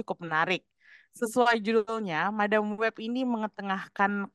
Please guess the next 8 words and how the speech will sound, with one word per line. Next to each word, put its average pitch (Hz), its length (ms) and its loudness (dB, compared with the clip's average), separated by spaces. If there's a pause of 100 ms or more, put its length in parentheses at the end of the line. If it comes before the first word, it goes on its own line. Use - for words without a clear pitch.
karakter 185 480 2
Cassandra 170 720 0
Webb 170 320 4 (460)
yang 247 240 4
kalau 262 320 4
di 254 80 -4
komiknya, 170 720 -2 (400)
dia 240 140 10